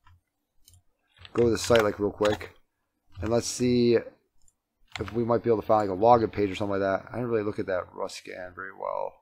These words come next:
What we got? We got port eighty up and running. Okay.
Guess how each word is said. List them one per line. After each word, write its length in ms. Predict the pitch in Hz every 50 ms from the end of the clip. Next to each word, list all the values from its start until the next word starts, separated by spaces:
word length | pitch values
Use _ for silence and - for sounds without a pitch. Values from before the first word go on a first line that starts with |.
| _ _ _ _ _ _ _ _ _ _ _ _ _ _ _ _ _
What 140 | - 104 104
we 80 | 98 98
got? 320 | 98 95 92 90 90 - - - - _
We 60 | -
got 140 | 107 98 -
port 240 | - 110 110 98 104
eighty 180 | 104 101 101 101
up 100 | 90 92
and 120 | 95 95
running. 160 | 95 95 95
Okay. 180 | - 95 92